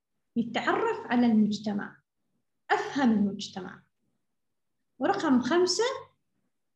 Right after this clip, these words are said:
كيف أتعامل مع المجتمع.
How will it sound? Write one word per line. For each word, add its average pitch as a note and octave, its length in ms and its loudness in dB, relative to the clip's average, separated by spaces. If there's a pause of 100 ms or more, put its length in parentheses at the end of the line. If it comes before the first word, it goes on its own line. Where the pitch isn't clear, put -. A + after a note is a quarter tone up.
(220)
كيف E4 300 -4 (160)
أتعامل B3+ 800 0
مع F#3 160 -8
المجتمع. F#3 640 -12